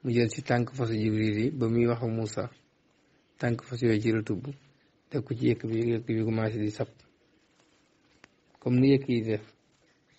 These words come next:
Te moom moo ko defee, mooy leen lii mooy Yàlla. Ñu di ko jaam.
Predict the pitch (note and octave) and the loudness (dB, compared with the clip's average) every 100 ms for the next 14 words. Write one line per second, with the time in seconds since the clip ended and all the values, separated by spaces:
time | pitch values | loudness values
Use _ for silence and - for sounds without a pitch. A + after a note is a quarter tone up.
0 | _ - A#2+ A#2+ B2 A#2+ A2+ A2 G2+ A2+ | _ -6 0 2 4 4 2 0 0 2
1 | A#2 A2+ A#2 A2 G#2 G2+ G#2+ _ _ _ | 2 2 2 2 2 0 -4 _ _ _
2 | _ _ _ _ _ _ - _ - B2 | _ _ _ _ _ _ -20 _ -2 2
3 | A2 A2+ G#2 | 2 2 0